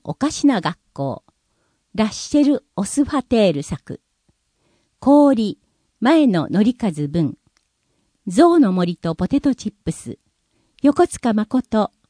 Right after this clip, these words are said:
写真文。小学校高学年。オムレツ屋へようこそ。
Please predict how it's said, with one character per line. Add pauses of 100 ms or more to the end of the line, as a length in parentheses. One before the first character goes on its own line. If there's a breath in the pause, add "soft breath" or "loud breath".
(120)
写
真 (160)
文。 (880)
小
学
校
高
学
年。 (880)
オ
ム
レ
ツ
屋
へ
よ
う
こ
そ。